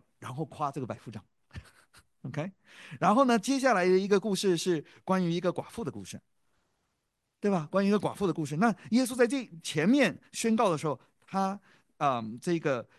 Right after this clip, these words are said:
呃，在二十五节的时候，以利亚的时候，啊，天闭塞了三年零六个月，以色列中有许多寡妇，以利亚没有差遣往他们那里一个人去，只差往哪里？西顿的撒勒去，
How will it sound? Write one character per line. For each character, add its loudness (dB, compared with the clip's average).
呃， -2
在 -6
二 0
十 -4
五 -8
节 -10
的 -8
时 -14
候， -10
以 -6
利 -4
亚 -4
的 -10
时 -12
候， -6
啊， -2
天 -2
闭 -6
塞 -4
了 -4
三 -4
年 0
零 -2
六 -4
个 -8
月， -6
以 -6
色 -2
列 2
中 -2
有 -2
许 -10
多 -8
寡 -16
妇， -16
以 -10
利 -6
亚 -8
没 -6
有 -4
差 -12
遣 -14
往 -8
他 -10
们 -4
那 -4
里 -10
一 -10
个 -8
人 -8
去， -12
只 -10
差 -8
往 -8
哪 -10
里？ -12
西 -14
顿 -12
的 -16
撒 -8
勒 -8
去， -16